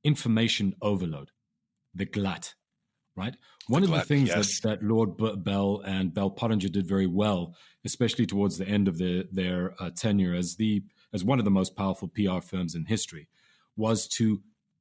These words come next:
Speaker 1: flood the zone with bullshit, to flood the zone with endless, endless, endless amounts of information. And now, now those tactics have basically become de rigueur. So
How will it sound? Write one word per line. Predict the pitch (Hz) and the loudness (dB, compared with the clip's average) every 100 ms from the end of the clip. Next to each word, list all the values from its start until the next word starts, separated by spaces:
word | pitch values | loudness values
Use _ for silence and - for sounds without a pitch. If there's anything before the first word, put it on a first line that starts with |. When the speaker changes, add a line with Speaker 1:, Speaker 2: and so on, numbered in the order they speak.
| _ - | _ -20
Speaker 1:
flood | - - 131 123 107 | -6 0 2 2 2
the | |
zone | 113 104 104 98 98 - - | 2 4 4 4 2 0 -10
with | 92 - | -8 0
bullshit, | 131 - - - _ - | 0 0 -6 -16 _ -12
to | - | -10
flood | - 127 127 117 | -4 0 0 0
the | 107 | -2
zone | 95 101 98 90 | 0 2 2 0
with | 87 - - | -4 -8 -2
endless, | 120 123 98 80 - | 2 4 2 -2 -4
endless, | 120 113 98 85 - | -2 0 0 -2 -4
endless | 110 107 98 - | -2 -2 0 0
amounts | 98 92 92 | -2 -2 -4
of | 82 | -4
information. | 90 - 92 98 - - - - - | -6 -4 -4 -2 -6 -12 -20 -20 -4
And | 110 113 | 0 2
now, | 156 | 2
now | 104 139 175 98 | 2 2 2 2
those | 117 143 | 0 0
tactics | - 131 - 95 | -2 -4 -6 -6
have | 101 - | -6 -2
basically | 110 - 107 95 | -2 -2 -4 -6
become | 87 - 92 | -6 -6 -4
de | 87 82 | -4 -2
rigueur. | 98 82 - _ _ _ _ _ _ - | -2 -2 -8 _ _ _ _ _ _ -6
So | - 123 120 | 0 2 2